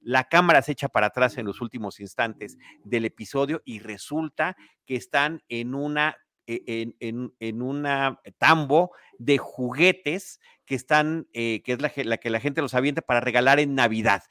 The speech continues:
Son juguetes y ellos no lo saben. Y esa, esa, <laughs> esa premisa me voló la tapa de los sesos y desde siempre quise saber, eh, qué, qué era esta historia, de dónde venía, qué más podría parecer, y entonces empecé a descubrir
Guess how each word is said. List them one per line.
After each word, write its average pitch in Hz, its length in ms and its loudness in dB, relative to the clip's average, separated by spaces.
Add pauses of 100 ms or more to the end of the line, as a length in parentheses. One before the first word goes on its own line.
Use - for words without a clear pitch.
(200)
Son 165 460 2
juguetes 143 760 2 (220)
y 135 140 2
ellos 143 240 2
no 131 100 -2
lo 127 100 0
saben. 120 300 -4
Y 156 40 -4
esa, 214 280 -4
esa, - 400 -8 (140)
<laughs> - 340 -16 (180)
esa 214 260 -8
premisa 151 460 -2
me 143 140 2
voló 135 380 2
la 147 160 -2
tapa 147 240 2
de 131 140 -2
los 110 160 -8
sesos 147 340 -10 (240)
y 160 120 -2
desde 165 240 4
siempre 214 460 0
quise 175 300 -8
saber, 170 440 0 (380)
eh, 143 240 -2
qué, 165 380 4 (260)
qué 185 360 8
era 247 160 8
esta 190 180 -2
historia, 185 380 0
de 156 80 0
dónde 160 220 0
venía, 156 500 0
qué 165 180 -4
más 165 220 -2
podría 147 560 2 (240)
parecer, 147 380 2
y 190 40 0
entonces 185 280 -2
empecé 170 420 0
a 175 80 6
descubrir 151 640 0